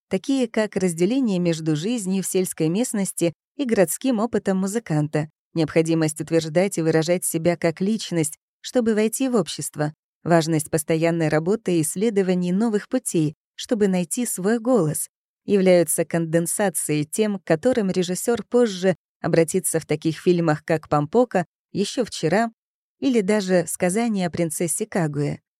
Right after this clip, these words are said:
Незаметно прошедший во французских кинотеатрах в две тысячи первом году, он заслуживает того, чтобы зрители заново открыли его для себя.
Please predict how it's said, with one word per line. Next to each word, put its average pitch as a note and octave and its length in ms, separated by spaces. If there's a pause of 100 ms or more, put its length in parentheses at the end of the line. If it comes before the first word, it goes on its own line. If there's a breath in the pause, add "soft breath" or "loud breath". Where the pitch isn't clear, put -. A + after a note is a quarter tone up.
(540)
Незаметно G#3 640
прошедший A3+ 580
во G3 100
французских F#3+ 580
кинотеатрах F#3 680
в F3+ 40
две E3 160
тысячи G3 400
первом F3 420
году, F#3 320 (300)
он B3+ 140
заслуживает F3 640
того, D#3+ 240
чтобы D#3 300
зрители D#3+ 420
заново D#3+ 460
открыли F#3 440
его D#3 260
для D3 180
себя. F3+ 460